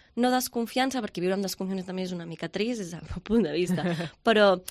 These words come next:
Speaker 1: però sí, dient, "Bueno, eh, m'ho agafo amb pinces el que veig a la tele, el que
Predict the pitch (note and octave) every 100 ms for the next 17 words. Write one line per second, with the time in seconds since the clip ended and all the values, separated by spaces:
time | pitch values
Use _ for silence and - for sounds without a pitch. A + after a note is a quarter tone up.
0 | - _ A#3 G#3 G#3 B3 B3 C#4 C4+ G3
1 | E3+ F3 F3+ D#3 D#3+ - F#3+ F3+ F#3 F#3
2 | G3+ G#3 G3+ G3+ G#3 A#3+ B3 F3 - D3+
3 | F3 A#3 A#3+ G#3+ A3+ D#4 - F3 D#3+ -
4 | E3+ E3+